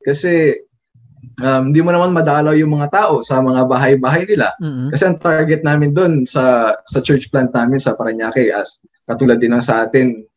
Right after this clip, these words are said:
Speaker 1: mga young professionals. Eh, ang mga young professionals during the day, wala sila sa bahay, nasa work sila. So,
Speaker 2: Mm-hmm.
Speaker 1: sinong dadalawin ko?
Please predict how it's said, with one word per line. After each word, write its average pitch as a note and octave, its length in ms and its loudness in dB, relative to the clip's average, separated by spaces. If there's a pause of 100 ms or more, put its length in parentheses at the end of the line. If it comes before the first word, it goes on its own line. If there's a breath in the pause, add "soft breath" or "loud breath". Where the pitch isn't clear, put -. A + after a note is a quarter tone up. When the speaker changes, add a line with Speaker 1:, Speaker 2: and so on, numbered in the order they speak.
(160)
Speaker 1:
mga C3 320 2
young C#3 80 -2
professionals. A#2+ 720 -2
Eh, C#3+ 80 -2
ang D3+ 120 2
mga D#3+ 200 0
young D#3 120 -2
professionals C#3+ 680 -2
during C3+ 320 0
the C3 80 0
day, A2 320 -2 (320)
wala D#3 160 0
sila F#3 160 2
sa F#3+ 160 2
bahay, D3+ 320 2
nasa A#2+ 240 -2
work B2 160 0
sila. B2 320 -8 (400)
So, D#3+ 240 0
Speaker 2:
Mm-hmm. D3+ 80 -2
Speaker 1:
sinong F#3+ 240 0
dadalawin C#3+ 560 2
ko? D3 320 0